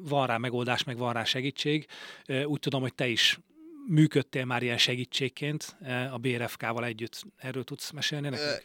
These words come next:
Speaker 2: igen, és nekem ott volt igazán erős élményem az egésszel kapcsolatban, mert ugye, nem tudom, azért ezt a témát egyébként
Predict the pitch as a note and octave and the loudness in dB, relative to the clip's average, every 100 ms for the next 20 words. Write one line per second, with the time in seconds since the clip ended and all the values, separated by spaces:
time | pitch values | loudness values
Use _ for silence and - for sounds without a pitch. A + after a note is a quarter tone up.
0 | _ D#3 D3 E3 G3+ G#3+ D3 C3+ D#3+ E3 | _ -2 4 6 6 4 -2 0 0 -2
1 | D3+ D#3+ D3 C3+ C#3+ C#3 B2+ B2+ A#2+ B2+ | -2 -2 -2 -2 0 -2 0 0 0 0
2 | A#2+ C3+ B2 C3 B2 B2+ B2+ C3+ C3 A2 | 0 2 0 0 -4 -4 -4 -4 -4 -4
3 | A#2+ B2+ A#2+ D3+ D3 D3 D3+ D3 C#3 C#3+ | -6 -8 -10 -4 -2 -2 -2 0 0 0
4 | C#3+ C3+ A2+ C3 F3+ F#3+ - D3 C#3 C#3 | 0 0 -2 -4 -2 -2 -4 -4 -2 -2
5 | - D3+ D#3+ E3+ D3+ C#3 D3 C3+ C#3+ C3+ | -4 -6 -4 0 2 2 0 0 -4 -6